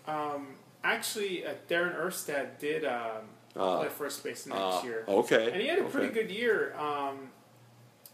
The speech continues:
Speaker 1: there, I guess, you know, this comes the same thing again, you know.
Speaker 2: Mm-hmm.
Speaker 1: If you have a surplus of players at a
Speaker 2: <laughs>
Speaker 1: certain position,
Speaker 2: Yeah.
Speaker 1: are you willing to trade away? I mean, Darren Erstad is actually one of my favorite players.
Speaker 2: Love Darren
Speaker 1: Yeah.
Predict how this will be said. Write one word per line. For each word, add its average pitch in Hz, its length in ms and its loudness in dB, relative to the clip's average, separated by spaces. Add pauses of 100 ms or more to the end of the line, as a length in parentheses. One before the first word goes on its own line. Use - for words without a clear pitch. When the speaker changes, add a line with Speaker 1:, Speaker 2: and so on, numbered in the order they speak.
(100)
Speaker 1:
there, 170 220 0
I 185 80 0
guess, 277 240 -4
you 294 80 -4
know, 165 220 0 (360)
this 185 400 0
comes 196 320 -2
the 170 60 -8
same 185 320 0
thing 185 260 -6
again, 123 400 -8
you 131 80 -6
know. 107 60 -4 (800)
Speaker 2:
Mm-hmm. - 40 -6
Speaker 1:
If - 100 -10
you 180 100 4
have 175 80 2
a 160 60 -2
surplus 165 640 0
of - 60 2
players 143 360 4
at 135 100 2
a 127 60 -2
Speaker 2:
<laughs> 151 100 -4
Speaker 1:
certain 139 200 0
position, 135 760 -2
Speaker 2:
Yeah. 101 220 2 (200)
Speaker 1:
are 143 100 2
you 156 120 0
willing 151 260 2
to 139 60 -10
trade 151 300 0
away? 156 200 0
I 180 40 0
mean, 151 180 -4
Darren 190 400 2
Erstad 165 560 -2
is 131 120 -6
actually 139 300 -4
one 135 200 -4
of 123 60 -8
my 120 200 -6
favorite 120 420 -12
players. - 300 -6
Speaker 2:
Love 113 420 8
Darren 104 240 2
Speaker 1:
Yeah. 101 80 -4